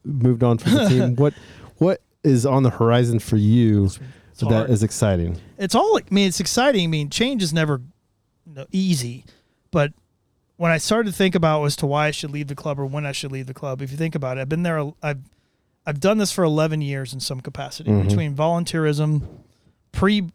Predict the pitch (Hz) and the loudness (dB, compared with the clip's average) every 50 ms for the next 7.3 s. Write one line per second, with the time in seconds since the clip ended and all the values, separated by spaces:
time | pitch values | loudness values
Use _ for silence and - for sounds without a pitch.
0 | _ _ - - - 214 226 226 220 175 156 143 131 123 127 120 120 117 117 123 | _ _ -4 0 2 2 2 2 2 0 -2 -2 -4 -4 -6 -6 -6 -8 -8 -8
1 | 120 123 123 123 123 123 127 127 127 127 131 127 131 143 151 156 190 202 208 165 | -8 -8 -6 -6 -4 -4 -4 -4 -4 -4 -4 -6 -6 -2 0 0 0 0 -2 -6
2 | 165 156 - - 220 220 208 180 165 165 165 175 170 170 175 147 151 147 151 156 | -6 -6 -2 0 0 0 0 0 0 -2 -2 -2 0 -2 -2 -2 -2 -4 -4 -4
3 | 156 165 160 160 160 160 160 160 151 143 - 151 135 131 127 - - - 170 160 | -4 -4 -2 -2 -2 -2 -2 -4 -4 -6 -8 -8 -8 -8 -10 -6 -2 -2 -2 0
4 | - 165 143 - 165 151 147 143 143 143 143 143 143 139 143 - - - 147 156 | -2 -4 -4 -4 -4 -4 -4 -4 -4 -2 -2 -2 -2 -4 -4 -6 -6 -8 -6 -6
5 | 143 147 151 - - 160 147 143 143 139 139 139 135 131 151 143 139 139 139 - | -6 -8 -10 -10 -8 -8 -8 -6 -6 -6 -6 -6 -8 -10 -10 -8 -8 -8 -8 -8
6 | 147 135 131 135 - 151 139 131 131 127 123 139 135 135 131 131 131 135 139 - | -10 -10 -10 -8 -6 -6 -6 -6 -8 -10 -10 -10 -10 -8 -10 -10 -10 -12 -10 -4
7 | 208 202 196 190 180 | -2 -2 -2 -2 -2